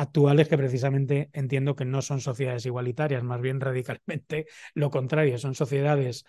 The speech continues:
muy desiguales y además sociedades, eh, que apuestan mucho por la construcción individual y un concepto de autonomía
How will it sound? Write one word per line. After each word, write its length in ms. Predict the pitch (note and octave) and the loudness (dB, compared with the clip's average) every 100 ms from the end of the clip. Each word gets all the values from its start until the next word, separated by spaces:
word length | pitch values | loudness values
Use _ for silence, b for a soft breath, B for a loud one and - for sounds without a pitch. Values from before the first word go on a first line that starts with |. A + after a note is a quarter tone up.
| B B B | B B B
muy 520 | D3+ C#3+ C#3+ D#3 E3 | 0 4 6 8 8
desiguales 680 | D#3+ D#3+ D#3+ F3+ F#3 G3+ D3 | 8 4 4 4 4 2 -2
y 60 | |
además 280 | C3+ C#3 C3+ | -2 -2 -2
sociedades, 800 | E3 C#3+ D3 C#3 D3 D3+ E3+ - b b | -4 -2 0 4 4 4 2 -2 b b
eh, 880 | - C#3+ C3+ C3+ B2+ B2+ B2+ B2+ B2 | -2 0 0 0 -2 -4 -4 -4 0
que 80 | C#3+ | 0
apuestan 540 | A#2 D#3 D3 - D3 | 4 6 6 6 4
mucho 420 | D3 D3+ - E3+ | 4 4 4 0
por 140 | D#3+ C#3 | 2 -2
la 100 | C3 | -2
construcción 720 | C3 - B2+ - C#3+ D#3 E3+ B B B | -4 -4 -6 0 2 2 -2 B B B
individual 1000 | F3+ D3 C#3 C3+ C3 C#3+ D#3 E3 F3+ F#3+ | 2 4 6 4 6 8 8 8 6 2
y 260 | - C#3+ C3+ | 0 0 2
un 160 | C#3 C#3 | 2 2
concepto 400 | C#3+ C#3+ C#3+ C#3+ | 0 0 0 2
de 60 | |
autonomía 760 | C#3 C3+ C3+ C3+ C#3+ C#3+ D3+ | 2 2 0 2 2 2 0